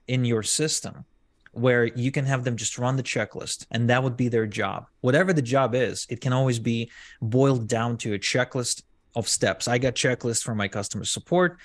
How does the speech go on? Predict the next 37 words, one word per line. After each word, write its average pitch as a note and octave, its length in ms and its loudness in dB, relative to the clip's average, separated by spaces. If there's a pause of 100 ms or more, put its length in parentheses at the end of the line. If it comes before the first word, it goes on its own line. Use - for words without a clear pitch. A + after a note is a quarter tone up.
(220)
I've A#2+ 140 2
got A#2 160 0
checklists A#2+ 520 0
for A#2 160 -2
my G2+ 200 0
webinar D3 360 2
setup. C3+ 440 -2
I've G#2+ 140 0
got A2 160 -2
checklists A2+ 500 -4
for A#2 180 0
my G2 220 0
email C#3 340 2
writing. C3 420 0 (300)
I A#2 80 2
got A2 200 0
checklists A#2 500 0
for G#2+ 340 -2 (800)
pretty C#3 160 4
much, A#2+ 260 0
pretty B2+ 180 0
much A2 200 -2
anything. B2+ 320 -4
Even C3 540 2 (280)
my A#2+ 200 4
video C3+ 400 4
editor A2 520 -2 (160)
has A#2+ 240 2
a G2 60 -4
checklist - 640 -4 (240)
that A2+ 160 0
he C3+ 160 2
follows G#2 500 0
whenever A#2+ 240 -2
he's A2+ 320 -2
taking A2+ 500 -2
a G#2 360 -4